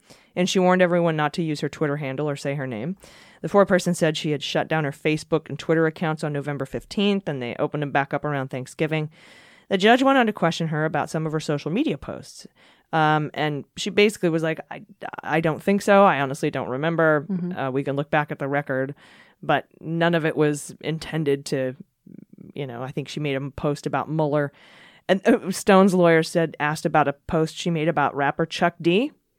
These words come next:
Speaker 1: um, but didn't, uh, I didn't really get any information on how that could show her she's biased.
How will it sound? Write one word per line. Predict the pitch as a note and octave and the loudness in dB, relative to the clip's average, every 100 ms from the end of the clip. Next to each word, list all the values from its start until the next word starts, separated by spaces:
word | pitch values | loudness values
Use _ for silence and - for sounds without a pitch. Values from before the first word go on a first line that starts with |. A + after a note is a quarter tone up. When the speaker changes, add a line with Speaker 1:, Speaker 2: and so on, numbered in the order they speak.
| _ - | _ -2
Speaker 1:
um, | F#3 D#3 D3 D3 - | 0 0 -2 -8 -14
but | D#3+ D#3 - - | -4 -4 -4 -2
didn't, | F3+ D#3 - | -2 -2 -6
uh, | D3 C#3 | -4 -2
I | D3 | 0
didn't | F3 E3 | 0 2
really | F3 | 2
get | F3 F#3 | 2 2
any | G3 | 4
information | G#3 G3 F#3 F#3+ G3 | 4 4 2 4 2
on | F3+ | 4
how | F#3 E3+ | 4 4
that | E3 | 2
could | - D#3+ _ - | -2 -8 _ -14
show | - E3 D#3+ | -2 -2 0
her | E3 - D3+ | -4 -10 -12
she's | - D3+ | -12 -8
biased. | - E3+ C#3+ D#3+ | -4 -2 -2 -4